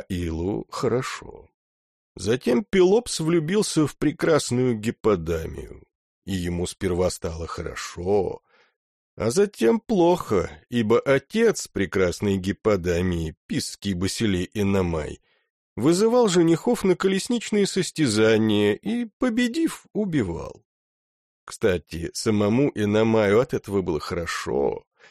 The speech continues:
а его дочери — плохо. Тогда хитроумный Пелопс подкупил некоего Миртила, колесничного мастера, и тот подменил в колеснице Иномая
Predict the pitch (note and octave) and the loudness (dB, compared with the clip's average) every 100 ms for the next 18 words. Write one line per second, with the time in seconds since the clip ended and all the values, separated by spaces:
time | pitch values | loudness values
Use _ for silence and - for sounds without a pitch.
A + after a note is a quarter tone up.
0 | _ _ _ _ _ F#3 A#3 B3 A3 A#3 | _ _ _ _ _ 0 2 2 2 0
1 | - B3 A#3+ A#3 _ E3+ F#3 A3 - - | 2 0 0 -2 _ 2 2 2 -4 -12
2 | - _ _ _ _ _ _ _ _ - | -12 _ _ _ _ _ _ _ _ -6
3 | F2 D#2+ G#2 F#2+ A#2 - G2+ F#2 F#2 E2 | -4 0 0 0 -2 0 2 2 0 -2
4 | - F2 C3+ F3 - - - D3 - D3 | -4 -2 0 -2 -8 -8 -6 -2 -2 0
5 | F#3+ D#3 C#3+ C3+ - A#2+ A2+ G2+ G#2 G#2 | 2 4 4 2 0 2 2 4 4 4
6 | F#2+ - - D#2+ D2 D2 - _ _ _ | 2 -2 -8 -8 -4 -6 -8 _ _ _
7 | _ C#3 C3+ - A#2 F2+ - E2+ D#2+ D2+ | _ 0 0 2 0 0 -2 -4 -2 -6
8 | B1+ - - G1+ - _ _ _ _ F#2 | -8 -14 -14 -16 -18 _ _ _ _ -14
9 | F2+ G#2 D3+ - D#3 G#2+ G#2 G2 G2 - | -6 0 0 2 -2 0 2 2 0 -2
10 | A2 G2 - G2+ F2+ G#2+ G2 A#2 F#3 A3+ | -4 -4 -2 -4 -4 -4 0 0 2 2
11 | G3+ F3+ | 4 2